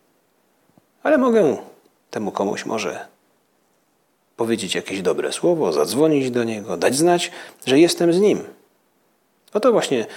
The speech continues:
postawa człowieka miłosiernego. Chrystus obiecuje też błogosławieństwo, a więc świętość, a więc blis-, bliskość Boga. Obiecuje ją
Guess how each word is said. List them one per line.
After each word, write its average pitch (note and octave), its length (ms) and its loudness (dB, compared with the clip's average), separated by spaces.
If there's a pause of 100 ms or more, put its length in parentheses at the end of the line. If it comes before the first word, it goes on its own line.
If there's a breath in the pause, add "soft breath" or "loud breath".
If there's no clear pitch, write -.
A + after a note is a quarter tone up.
(240 loud breath)
postawa A#2+ 440 2
człowieka A#2+ 640 0
miłosiernego. G2+ 880 -2 (1600 loud breath)
Chrystus F#3 500 2 (400 loud breath)
obiecuje C#3 680 4
też - 500 -2
błogosławieństwo, A2+ 1080 0
a A2 40 2
więc F2 220 -4
świętość, C#3 880 0 (280 loud breath)
a - 100 -12
więc G#2 200 -4
blis-, C#3 400 0
bliskość B2 640 -2
Boga. D3 460 2 (920 loud breath)
Obiecuje C#3 440 4
ją D3+ 260 4